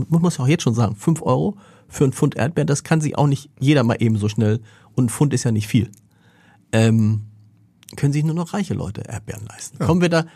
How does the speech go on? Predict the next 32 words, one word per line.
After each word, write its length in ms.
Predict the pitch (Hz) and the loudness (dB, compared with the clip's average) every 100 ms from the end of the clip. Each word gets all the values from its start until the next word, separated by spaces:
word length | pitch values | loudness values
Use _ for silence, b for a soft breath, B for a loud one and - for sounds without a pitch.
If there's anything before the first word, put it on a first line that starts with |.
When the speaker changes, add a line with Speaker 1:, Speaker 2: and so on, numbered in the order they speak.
| B B | B B
Speaker 1:
kommen 260 | - 185 170 | 0 0 2
wir 80 | |
da, 120 | 151 147 | 0 0
und 260 | 180 165 | 0 0
was 200 | - 170 | 0 0
ist 120 | 165 147 | 0 0
der 120 | 120 | 2
Grund? 460 | 113 131 180 349 | 4 4 4 2
Und 180 | - 139 | 0 0
das 100 | 156 | 2
ist 100 | 156 | 2
ja 100 | 151 | 0
das, 180 | 143 - | 0 -2
worüber 340 | 135 127 135 131 | -4 0 2 2
wir 80 | |
jetzt 120 | 127 139 | 0 0
nochmal 160 | 127 | -2
am 80 | - | -2
Ende 160 | 127 120 | -4 -4
sprechen 320 | - 127 151 | -2 -2 0
wollen. 200 | 160 190 B B B | -2 -2 B B B
Er 100 | - | -4
sagt, 200 | 165 165 | -2 0
der 100 | 143 | 0
Grund 440 | 120 120 175 277 - - _ - | 0 0 2 0 -6 -20 _ -2
ist 260 | 143 - | -2 0
der 100 | 123 | 2
Mindestlohn. 720 | 113 120 156 196 190 196 247 294 _ | 4 4 4 2 0 0 -2 -2 _
Er 100 | 113 | -4
betont, 640 | 107 107 - 139 202 240 - | -2 0 2 4 4 2 -2
Enno 240 | 147 151 | 0 0
Glanz, 440 | 147 151 190 - | 0 0 -2 -6